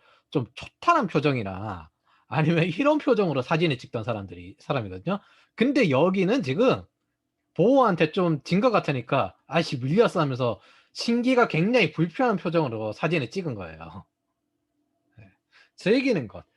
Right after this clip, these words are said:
그냥 즐거움이 가득한 갖고 싶은 결과, 좋아하는 것은 힘들어도 그 과정을 하겠다는 과정. 그러다 보니까 즐기는 것은 보통 사실 잘 하지 못하는 경우가 굉장히 많아요.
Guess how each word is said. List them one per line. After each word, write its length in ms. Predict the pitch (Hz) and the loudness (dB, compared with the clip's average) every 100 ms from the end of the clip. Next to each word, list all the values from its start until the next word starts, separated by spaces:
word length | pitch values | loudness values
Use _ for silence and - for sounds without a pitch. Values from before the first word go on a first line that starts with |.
| _ | _
그냥 280 | - 240 185 | 0 0 0
즐거움이 640 | - 180 240 269 240 170 | 2 2 4 4 4 2
가득한 500 | - 110 120 - 208 | -4 -8 -8 -8 -8
갖고 260 | - 123 160 | -8 -8 -8
싶은 280 | 170 160 107 | -10 -12 -8
결과, 360 | 110 127 - 82 _ _ _ _ - | -6 -6 -8 -12 _ _ _ _ -10
좋아하는 500 | 127 160 233 247 180 | -2 2 2 0 -4
것은 320 | 113 104 92 _ _ | -8 -12 -16 _ _
힘들어도 680 | - 311 311 302 277 240 220 | -10 -6 -2 2 4 4 2
그 180 | - 143 | 0 -6
과정을 400 | - 110 147 127 | -6 -4 -4 -2
하겠다는 520 | 170 165 165 123 98 | -2 -4 -4 -6 -8
과정. 360 | - 95 - - _ _ _ _ _ _ _ | -10 -10 -10 -12 _ _ _ _ _ _ _
그러다 340 | 165 247 240 | 0 2 2
보니까 380 | 185 127 - 113 | -2 -4 -6 -8
즐기는 500 | - 185 226 240 196 | -2 -2 -2 -4 -4
것은 580 | 139 123 123 117 - 180 | -4 -4 -4 -6 -6 -8
보통 600 | - 117 - - 175 90 92 _ _ _ _ _ _ _ _ | -8 -16 -12 -6 -6 -6 -16 _ _ _ _ _ _ _ _
사실 600 | - 165 202 180 170 - | -6 -4 -2 0 -2 -4
잘 240 | 113 117 | -8 -6
하지 240 | 147 226 202 | -4 -2 -4
못하는 440 | 98 - 143 143 | -6 -8 -8 -6
경우가 480 | 120 107 120 175 - _ _ _ | -8 -10 -6 -6 -8 _ _ _
굉장히 460 | 120 123 143 196 | -10 -6 -4 -4
많아요. 360 | 143 92 95 | -6 -12 -16